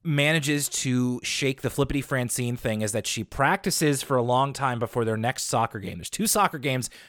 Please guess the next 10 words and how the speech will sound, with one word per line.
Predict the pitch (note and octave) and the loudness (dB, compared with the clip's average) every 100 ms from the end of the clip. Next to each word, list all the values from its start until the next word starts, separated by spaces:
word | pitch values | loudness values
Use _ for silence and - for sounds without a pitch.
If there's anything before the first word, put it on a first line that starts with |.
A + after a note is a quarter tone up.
| - | -12
against | G#2 B2 G2+ | -2 -2 0
Mighty | A2 B2+ A#2 | 2 2 2
Mountain | G#2+ A#2+ - F#2 E2 | 2 2 0 -2 -4
in | F#2 | -8
this | F#2 - | -6 -6
episode. | F2+ - - C#2 D#2+ - - - | -10 -10 -10 -8 -10 -12 -16 -6
Uh, | F#2+ G2 G2 - - - - - | 0 2 0 -2 -14 -18 -20 -6
and | B2+ B2 B2 B2 | 0 4 4 2
she | - B2 | -2 0
practices | D3 F3+ F#3 - E3 D#3 | 2 2 2 2 2 2